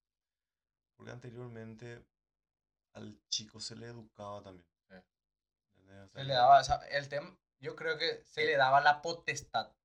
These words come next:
Speaker 1: No, y claro, y por
Speaker 2: Sí,
Speaker 1: eso,
Speaker 2: porque
Speaker 1: el maestro tenía la potestad de educar
Speaker 2: Sí.
Speaker 1: al chico, ¿entendés?
Speaker 2: No
Speaker 1: Entonces,
Speaker 2: solamente las
Speaker 1: no
Speaker 2: materias.
Speaker 1: solamente de enseñar materias.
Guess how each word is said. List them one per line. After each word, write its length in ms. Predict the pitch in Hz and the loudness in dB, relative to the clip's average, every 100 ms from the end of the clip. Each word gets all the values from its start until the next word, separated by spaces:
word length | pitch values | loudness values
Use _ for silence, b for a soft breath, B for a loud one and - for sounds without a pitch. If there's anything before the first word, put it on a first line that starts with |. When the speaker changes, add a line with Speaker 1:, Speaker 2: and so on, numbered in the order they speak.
| - | -10
Speaker 1:
No, 120 | 120 | -4
y 100 | 127 | -2
claro, 340 | 113 117 127 101 | 2 4 4 0
y 60 | |
por 160 | 101 104 | -6 -6
Speaker 2:
Sí, 60 | |
Speaker 1:
eso, 240 | 107 101 - | -6 -8 -10
Speaker 2:
porque 180 | 135 110 | -6 -2
Speaker 1:
el 120 | - | 4
maestro 600 | 110 107 123 135 156 170 | 4 6 4 0 -10 -12
tenía 480 | 170 120 110 123 135 | -10 -8 -6 -6 -6
la 140 | 139 | -8
potestad 560 | 139 143 139 131 110 110 | -12 -14 -14 -14 -12 -12
de 360 | - 117 117 123 | -14 -16 -10 -10
educar 640 | 120 113 _ _ - 107 | -10 -16 _ _ -8 -6
Speaker 2:
Sí. 80 | - | -6
Speaker 1:
al 120 | 110 | -10
chico, 240 | - - - _ _ _ _ | -10 -10 -14 _ _ _ _
¿entendés? 260 | - 95 101 | -20 -20 -18
Speaker 2:
No 40 | 101 | -2
Speaker 1:
Entonces, 280 | 147 160 | 2 2
Speaker 2:
solamente 480 | 160 156 143 139 139 | 2 2 0 -4 -6
las 160 | 139 131 | -8 -8
Speaker 1:
no 40 | 135 | -8
Speaker 2:
materias. 300 | 127 113 - | -6 -8 -6
Speaker 1:
solamente 600 | 123 135 127 113 110 120 | -4 -4 -6 -8 -8 -10
de 60 | |
enseñar 360 | 120 120 107 101 | -10 -14 -14 -12
materias. 380 | 104 95 92 | -14 -16 -20